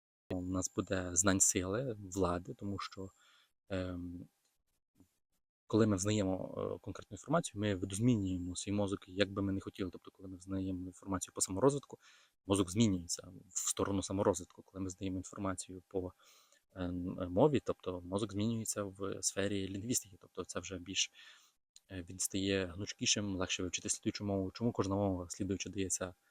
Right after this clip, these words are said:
легше вивчитись, ніж попередня? Тому що структура вивчення мови одна і та сама, просто змінюються слова, змінюються артиклі, змінюються часи, ну, зараз мова не про це. І просто в-, базова структура, вона одна і та ж, і так всюди. Тобто,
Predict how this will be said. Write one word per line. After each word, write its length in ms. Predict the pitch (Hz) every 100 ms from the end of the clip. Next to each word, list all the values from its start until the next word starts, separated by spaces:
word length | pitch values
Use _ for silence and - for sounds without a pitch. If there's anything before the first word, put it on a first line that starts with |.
| _ 98
легше 220 | - 104
вивчитись, 320 | 92 - 107
ніж 120 | 107
попередня? 340 | 110 - 127 101
Тому 180 | 104 104
що 260 | - 95 - - - -
структура 460 | - 107 - 110 101
вивчення 320 | 95 - 104
мови 180 | 101 92
одна 160 | 92 95
і 20 |
та 80 | -
сама, 220 | 139 120
просто 260 | - - 101 101
змінюються 420 | 98 101 98 -
слова, 200 | - 156
змінюються 420 | 104 98 92 - 104
артиклі, 260 | - -
змінюються 320 | 98 95 92
часи, 400 | - - 151 123 101 - _ 98
ну, 140 | 98 95 _ _ 101
зараз 240 | 101 -
мова 140 | 92
не 60 | 92
про 140 | -
це. 160 | - 151 _ - - - _ _ _ _ _ _ _ _ _ _ -
І 220 | 135 139
просто 580 | - 151 - 127 107 101
в-, 420 | - - - - -
базова 400 | - 123 131 117
структура, 380 | - - 123 107
вона 260 | 117 127
одна 240 | 110 110 110
і 40 |
та 160 | - 95
ж, 100 | -
і 60 |
так 220 | 110 120 -
всюди. 360 | - 113 87 87
Тобто, 600 | 95 - 98 92 -